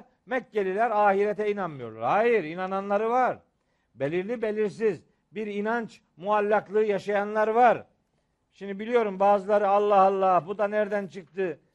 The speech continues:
diye içinde hayıflananlar var. Hemen cevap vereyim. Kehf suresinin otuz altıncı ayeti. "Ve ma azunnu saate kaimeten." Bu son saatin gerçekleşeceğini zannetmiyorum diyor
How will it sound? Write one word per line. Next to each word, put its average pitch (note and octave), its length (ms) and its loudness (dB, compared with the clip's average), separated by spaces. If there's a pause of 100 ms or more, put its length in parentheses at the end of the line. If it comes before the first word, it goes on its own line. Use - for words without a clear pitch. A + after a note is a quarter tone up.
(200)
diye G3 420 0 (640)
içinde G3 360 -6
hayıflananlar G#3 800 0
var. C#4+ 300 -2 (280)
Hemen C4 380 2
cevap F#3+ 380 0
vereyim. F3+ 340 -6 (420)
Kehf B3 360 0
suresinin A#3 720 -2 (1300)
otuz G3 300 -4
altıncı A3+ 500 2
ayeti. C#3+ 480 2 (320)
"Ve F3+ 80 -2
ma C4+ 140 0
azunnu C#4 480 0
saate C#4+ 520 0
kaimeten." G#3 720 -4 (300)
Bu G#3+ 80 -8
son C4+ 240 -2
saatin B3 480 -2
gerçekleşeceğini A#3+ 960 -4
zannetmiyorum A3+ 760 -2
diyor D#3 260 -4